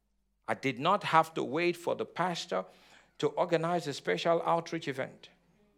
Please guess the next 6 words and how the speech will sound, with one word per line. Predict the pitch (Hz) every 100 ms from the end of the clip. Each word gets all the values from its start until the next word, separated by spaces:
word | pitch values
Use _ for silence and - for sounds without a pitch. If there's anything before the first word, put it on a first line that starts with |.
| _ _ _ _ _ _ _
Because | 147 143 156 117
when | 120 202 226 233 226 - - - _ 143 -
you | 107 139 135 -
are | 123
born | 104 123 156 160
again, | 104 110 104 76